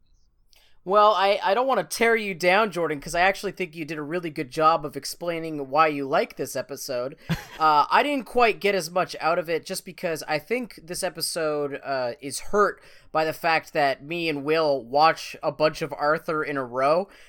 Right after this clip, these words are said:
Speaker 1: Uh, and watching the episodes in linear order like this, this episode kinda just feels like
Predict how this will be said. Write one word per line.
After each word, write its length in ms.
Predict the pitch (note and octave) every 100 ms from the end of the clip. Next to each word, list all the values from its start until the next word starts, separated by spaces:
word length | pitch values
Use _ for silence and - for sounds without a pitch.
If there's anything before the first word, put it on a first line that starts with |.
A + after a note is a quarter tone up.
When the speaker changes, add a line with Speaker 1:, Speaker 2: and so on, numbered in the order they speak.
| - -
Speaker 1:
Uh, 300 | D#3 C#3+ C3+
and 200 | D#3+ D#3
watching 360 | F3 A3 A#3 G#3+
the 120 | E3+
episodes 460 | F3+ F3+ - F3 D#3+
in 180 | D3+ D3+
linear 320 | F#3+ F#3 E3
order 380 | - E3+ F3 D#3+
like 240 | C#3+ C#3
this, 220 | D3+ C3+
this 180 | - A#3
episode 340 | C#4 A#3+ G#3+
kinda 260 | - G3+ F3+
just 260 | D3+ D3 -
feels 340 | F3 E3 -
like 300 | E3+ D3 -